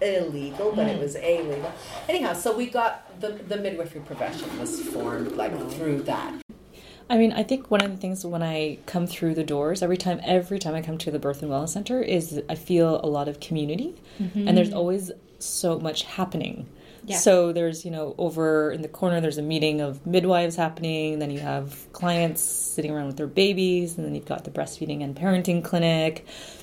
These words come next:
Speaker 2: going on, or sometimes you have other yoga classes, for example, prenatal classes. So I feel a sense of community when I come in
Speaker 3: Mm-hmm.
Speaker 2: here, and that's something that I've experienced in terms of centers that support, um, families.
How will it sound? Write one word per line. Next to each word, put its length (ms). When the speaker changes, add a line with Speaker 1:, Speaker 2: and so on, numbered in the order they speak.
Speaker 2:
going 260
on, 500
or 80
sometimes 380
you 100
have 160
other 240
yoga 320
classes, 640
for 100
example, 480
prenatal 460
classes. 640
So 180
I 100
feel 420
a 80
sense 300
of 260
community 560
when 160
I 80
come 220
in 360
Speaker 3:
Mm-hmm. 120
Speaker 2:
here, 540
and 160
that's 180
something 260
that 200
I've 140
experienced 640
in 60
terms 220
of 200
centers 380
that 120
support, 680
um, 480
families. 760